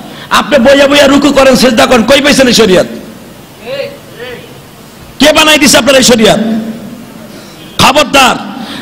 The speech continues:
যারা চেয়ারে আছেন, আলহামদুলিল্লাহ, ওয়াজ শুনবেন চেয়ারে বইয়া, নামাজও চেয়ারে বইয়া পড়বেন। কিন্তু শর্ত একটা মনে রাখবেন, যতটুকু যে কটা রোকন পারেন, আপনি দাঁড়ায় পারবেন, বইয়া পারবেন, রুকু পারবেন, ওই কটা ওইভাবে করতে হবে।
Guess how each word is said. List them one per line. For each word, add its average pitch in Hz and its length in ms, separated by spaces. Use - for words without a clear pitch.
যারা 247 220
চেয়ারে 277 360
আছেন, 285 300
আলহামদুলিল্লাহ, 254 640
ওয়াজ 262 200
শুনবেন 269 340
চেয়ারে 254 280
বইয়া, 208 240
নামাজও 277 460
চেয়ারে 294 300
বইয়া 285 180
পড়বেন। 233 380
কিন্তু 233 220
শর্ত 247 380
একটা 247 340
মনে 247 240
রাখবেন, 285 400
যতটুকু 285 520
যে 247 260
কটা 285 180
রোকন 277 400
পারেন, 277 300
আপনি 269 260
দাঁড়ায় 277 320
পারবেন, 262 380
বইয়া 269 240
পারবেন, 277 420
রুকু 269 280
পারবেন, 226 280
ওই - 120
কটা 233 220
ওইভাবে 214 240
করতে - 260
হবে। - 200